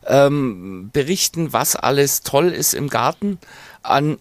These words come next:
sogenanntem Unkraut. Und, ähm, ich denke, da kann man sich ganz viele Infos holen und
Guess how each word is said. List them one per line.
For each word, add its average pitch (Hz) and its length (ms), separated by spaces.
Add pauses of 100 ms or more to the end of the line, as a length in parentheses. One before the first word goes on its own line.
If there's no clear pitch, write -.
sogenanntem 135 800
Unkraut. 196 800 (560)
Und, 156 340 (320)
ähm, 143 460 (340)
ich - 160
denke, 202 280
da 165 120
kann 151 220
man 175 160
sich - 220
ganz 156 260
viele 165 280
Infos 147 540
holen 151 400
und 127 200